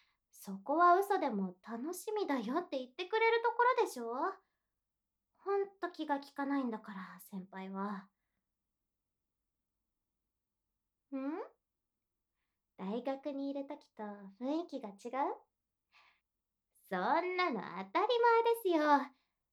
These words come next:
私は今日のデートにかけてるんですから。先輩好みのちょっとお姉さんメイクと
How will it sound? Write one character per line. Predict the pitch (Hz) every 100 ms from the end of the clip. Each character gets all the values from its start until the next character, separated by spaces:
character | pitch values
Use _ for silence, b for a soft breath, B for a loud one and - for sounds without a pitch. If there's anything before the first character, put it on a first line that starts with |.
| _
私 | 190 202 320 349 339
は | 311 294
今 | 359 381
日 | 285
の | 196
デ | 226
ー | 233
ト | 180
に | 170
か | - 381
け | 554 539
て | 339
る | 233
ん |
で | 208
す | 208
か | -
ら。 | 202 202 196 - _ _ _ _ _ _ _ _ -
先 | 269 262 269
輩 | 269 254
好 | 262
み | 247 208 185
の | 180
ち | - - 480 523 -
ょ | 240
っ | -
と |
お | 233
姉 | 269 277
さ | 277 262
ん | 262
メ | 269
イ | 254
ク |
と | _